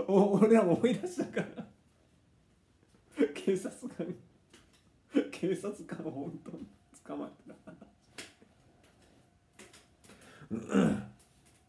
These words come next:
なあ、身勝手にそこまで本人に言っといて、百当番断ったら、「もう分かったやろ」って。「いろんなことで」って、「いろんな意味で」。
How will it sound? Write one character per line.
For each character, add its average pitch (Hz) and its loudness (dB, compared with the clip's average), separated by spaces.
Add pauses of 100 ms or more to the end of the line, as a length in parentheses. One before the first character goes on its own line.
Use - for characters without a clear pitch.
(640)
な 156 -2
あ、 160 -2
身 156 2
勝 196 4
手 151 -2
に 131 -4
そ 143 -2
こ 156 -6
ま 147 -4
で 123 -2
本 147 -4
人 135 -4
に 127 -6
言 135 -6
っ 123 -10
と 147 -4
い - -4
て、 117 -6
百 151 -6
当 165 -4
番 117 -2
断 131 -8
っ 104 -12
た 110 -8
ら、 104 -4
「も 113 -6
う - -2
分 - -4
か 311 0
っ - -6
た - -2
や - 0
ろ」 - -8 (100)
っ - -20
て。 - -14 (340)
「い 180 4
ろ 220 6
ん 220 2
な 220 2
こ 226 0
と 196 2
で」 135 -4
っ - -8
て、 135 -2
「い 165 2
ろ 214 4
ん 220 2
な 226 4
意 214 -2
味 170 -2
で」。 120 -10